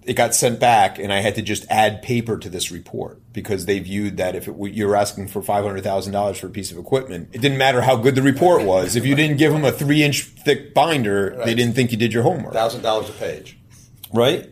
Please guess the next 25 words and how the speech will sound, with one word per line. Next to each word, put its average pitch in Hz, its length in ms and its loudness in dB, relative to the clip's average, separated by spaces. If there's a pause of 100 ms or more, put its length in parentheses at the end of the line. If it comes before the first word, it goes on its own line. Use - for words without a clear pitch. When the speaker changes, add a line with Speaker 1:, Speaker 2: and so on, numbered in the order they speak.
Speaker 1:
And 127 180 0
so, 127 560 4 (640)
you 143 100 0
know, 123 160 2
it 139 180 -4
was 131 200 0
things 156 400 0
like 117 220 2
that 127 340 2
that 104 260 -4 (240)
frustrated 95 880 0
me, - 380 -14 (720)
and 92 320 -2
I 92 100 -2
looked 107 380 -4
at 98 200 0
and 95 120 -12
said, 95 240 -2
"There's 87 160 -10
gotta 92 240 -2
be 85 140 -10
a 82 40 -10
better 87 280 -6
way 80 240 -8
of, 80 80 -14